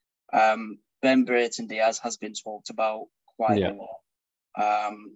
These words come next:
Speaker 1: you know, we definitely do have an interest because we, we, we were inquiring about him last summer.
Speaker 2: Yep.
Speaker 1: But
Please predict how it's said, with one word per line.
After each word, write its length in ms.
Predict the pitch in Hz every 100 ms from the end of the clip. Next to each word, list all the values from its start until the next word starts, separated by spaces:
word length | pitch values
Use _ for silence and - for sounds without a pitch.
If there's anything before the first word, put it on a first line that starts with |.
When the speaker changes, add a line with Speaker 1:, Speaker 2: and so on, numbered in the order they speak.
| -
Speaker 1:
you 80 | 110
know, 140 | 107
we 120 | 107
definitely 400 | 101 110 - 104
do 180 | 104 107 120
have 120 | 107
an 80 | 104
interest 500 | 110 - 107 - -
because 300 | 113 - -
we, 120 | 101 _ _
we, 320 | 107 107 104 -
we 160 | 104 104
were 260 | 104 104 123
inquiring 480 | 113 107 107 107 104
about 220 | 104 101
him 80 | 104
last 240 | 107 -
summer. 300 | - 107 120 - _ _ _
Speaker 2:
Yep. 240 | 120 113 - _ _ _ -
Speaker 1:
But 200 | 123